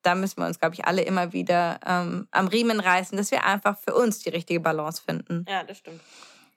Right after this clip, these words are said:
Speaker 1: Dann, äh, war ein Punkt auch, äh, dass die Leute gerne den Mut gehabt hätten, ihre Gefühle mehr auszudrücken.
Speaker 2: Das ist aber oft bei ganz vielen nicht einfach. Ähm, ganz viele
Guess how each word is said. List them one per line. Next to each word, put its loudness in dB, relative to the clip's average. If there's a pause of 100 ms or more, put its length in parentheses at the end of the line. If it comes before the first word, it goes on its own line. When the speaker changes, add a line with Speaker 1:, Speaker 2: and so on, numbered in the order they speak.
(600)
Speaker 1:
Dann, 4
äh, 2
war 6
ein 0
Punkt 0
auch, 2
äh, 0
dass -2
die -2
Leute 2
gerne 2
den 2
Mut 2
gehabt 2
hätten, 2
ihre -4
Gefühle 0
mehr 2
auszudrücken. -2 (540)
Speaker 2:
Das -4
ist -2
aber 2
oft 0
bei 0
ganz -6
vielen 0
nicht -8
einfach. -2 (480)
Ähm, -2 (560)
ganz 2
viele 2